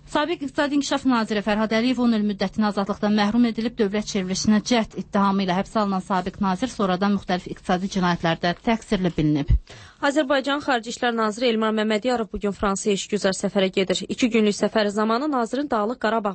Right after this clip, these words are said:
Speaker 2: münaqişəsi, enerji əlaqələrini müzakirə eləyəcəyi gözlənilir. Səfər çərçivəsində Məmmədyarovun Fransanın Xarici İşlər Naziri ilə görüşü nəzərdə tutulub.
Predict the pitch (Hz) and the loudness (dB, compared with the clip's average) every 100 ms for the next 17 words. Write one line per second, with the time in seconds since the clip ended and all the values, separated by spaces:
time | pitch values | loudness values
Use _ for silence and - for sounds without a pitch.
0 | 196 196 196 - 226 339 - - - 233 | -2 -4 -2 -4 0 0 -2 -10 -4 0
1 | 277 311 285 226 214 190 233 254 214 202 | 2 4 2 2 0 0 0 0 0 -2
2 | - 214 185 190 180 190 180 185 175 175 | 0 0 0 2 0 0 0 0 2 0
3 | - - - 254 247 262 247 233 254 247 | -4 -18 -4 0 2 2 0 0 0 0
4 | 262 302 302 214 208 247 262 240 254 - | 2 0 2 2 2 2 0 0 -2 -2
5 | 240 254 - 214 214 208 185 214 - 202 | -2 0 -2 -2 0 -2 -2 -6 0 0
6 | 196 190 185 233 233 233 202 185 202 180 | 2 0 0 0 0 0 -2 0 0 0
7 | 185 180 180 - 185 156 | 2 0 -2 -4 -4 -4